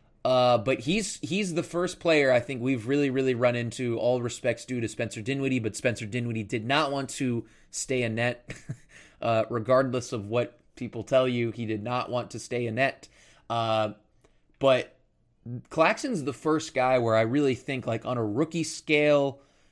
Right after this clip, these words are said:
contract, this is their first really big decision where I,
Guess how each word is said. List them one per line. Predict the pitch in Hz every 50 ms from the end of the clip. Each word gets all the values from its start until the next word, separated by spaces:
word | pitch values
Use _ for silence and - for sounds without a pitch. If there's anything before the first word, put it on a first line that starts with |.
| _ _ -
contract, | - 151 143 147 143 - - 151 143 139 131 135 -
this | 151 143 -
is | 196 202 170
their | 185 202 196 190
first | - - 151 147 156 156 - - - - - _ _ _ _ _ _ _ _ -
really | 120 127 151 151 156 151 143
big | 113 143 143 131 113
decision | 120 123 - - - 135 127 98 113 120 113 110
where | 104 113 117 117
I, | 120 123 123 -